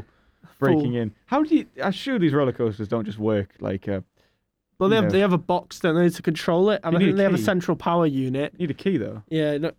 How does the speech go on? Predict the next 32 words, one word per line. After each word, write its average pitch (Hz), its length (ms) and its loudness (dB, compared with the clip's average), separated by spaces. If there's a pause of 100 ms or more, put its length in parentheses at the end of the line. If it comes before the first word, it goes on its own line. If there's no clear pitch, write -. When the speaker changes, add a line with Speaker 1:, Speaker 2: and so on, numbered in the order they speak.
Speaker 2:
well, 220 260 2
and 208 100 0
I 208 180 0
think 220 280 -2
you 202 80 -2
just 202 160 -2
need 202 200 0
the 190 80 -2
key 185 200 -2
for 175 120 -2
the 180 80 2
central 175 320 -2
power 185 260 0
unit 185 300 0
and 175 120 -4
some 180 140 -4
small-time 180 760 0 (920)
theme 175 160 -2
parks. - 400 -4 (160)
Speaker 1:
Yeah, 107 240 0 (540)
Speaker 2:
No. - 60 -2
Speaker 1:
fair 120 140 0
enough. 104 200 -8 (200)
Speaker 2:
<laughs> 214 840 0
Speaker 1:
Fair 123 160 0
enough. 120 160 -4 (180)
Um, 165 580 2 (420)
well, 180 80 2
mine, 254 220 4
Joe, 160 300 2
uh, 151 180 2
police - 580 -2